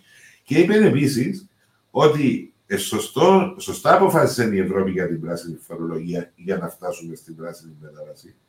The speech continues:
Αλλά αυτή όχι την ώρα που έχουμε πληθωρισμό, διότι απλά θα ανατροφοδοτεί τον πληθωρισμό και θα λειτουργεί ως αντικίνητρο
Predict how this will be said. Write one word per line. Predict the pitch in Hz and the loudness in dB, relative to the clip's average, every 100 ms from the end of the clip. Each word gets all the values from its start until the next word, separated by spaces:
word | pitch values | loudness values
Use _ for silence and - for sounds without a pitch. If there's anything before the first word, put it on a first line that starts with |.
| _ _ _ _ | _ _ _ _
Αλλά | 101 107 131 | 0 2 4
αυτή | 139 - 175 | 2 0 -2
όχι | 180 190 190 202 | 4 2 2 0
την | 170 135 | 2 4
ώρα | 123 107 | 4 4
που | 98 | 2
έχουμε | 98 98 87 80 | 0 -2 -4 -6
πληθωρισμό, | 80 78 78 76 65 80 135 - _ _ _ _ _ | -8 -10 -10 -10 -10 -10 -10 -12 _ _ _ _ _
διότι | 131 160 190 | 0 2 4
απλά | - 170 | 4 4
θα | 180 | 4
ανατροφοδοτεί | 196 202 196 190 175 135 139 175 | 4 4 2 0 2 2 2 0
τον | 190 185 | -2 -2
πληθωρισμό | 185 175 110 117 175 | -4 -2 -2 -2 -4
και | 190 | -2
θα | 185 | 0
λειτουργεί | 196 170 170 202 | 0 0 0 0
ως | 196 | 0
αντικίνητρο | 196 190 190 190 127 - - | 0 -2 0 0 0 -4 -14